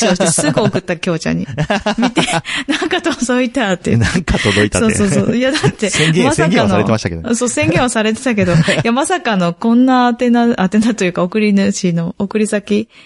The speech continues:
Speaker 1: から来たよって言ってね。
Speaker 2: うんうんうんうんうん。
Speaker 1: めっちゃ爆笑して。
Speaker 2: ね。
Speaker 1: うん。そう。でね、まあ、これは、画像とかインスタですかね。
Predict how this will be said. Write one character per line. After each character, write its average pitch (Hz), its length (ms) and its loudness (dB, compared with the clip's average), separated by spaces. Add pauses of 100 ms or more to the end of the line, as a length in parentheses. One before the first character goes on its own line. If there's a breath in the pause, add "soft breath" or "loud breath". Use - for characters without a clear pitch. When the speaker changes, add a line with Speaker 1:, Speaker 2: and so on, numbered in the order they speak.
(200 loud breath)
Speaker 1:
か 208 120 0
ら 185 360 0
来 - 100 -12
た 220 120 -2
よ 143 140 -2
っ - 40 -2
て 247 120 -2
言 123 40 4
っ - 20 4
て 123 60 4
ね。 117 40 4
Speaker 2:
う - 20 2
ん 110 40 2
う - 20 2
ん 117 60 4
う - 20 4
ん 107 60 2
う - 0 -
ん 104 40 2
う 110 40 2 (480)
ん。 110 120 -4 (120)
Speaker 1:
め 180 100 2
っ 175 160 -4
ち - 100 -4
ゃ 208 40 0
爆 208 280 -2
笑 190 220 4
し 196 60 2
て。 202 80 2
Speaker 2:
ね。 185 260 0 (200)
Speaker 1:
う 190 40 2
ん。 175 460 4 (580)
そ - 440 0 (480)
う。 - 40 -12
で 202 60 -2
ね、 262 180 2
ま 208 200 2
あ、 - 100 -6 (140)
こ 226 120 -4
れ 214 120 0
は、 208 680 2 (100)
画 208 160 -2
像 220 160 0
と 233 120 -2
か 214 120 -2
イ 190 120 2
ン 202 80 4
ス - 80 -4
タ 208 100 0
で 202 120 0
す - 80 -6
か 185 120 -2
ね。 220 200 0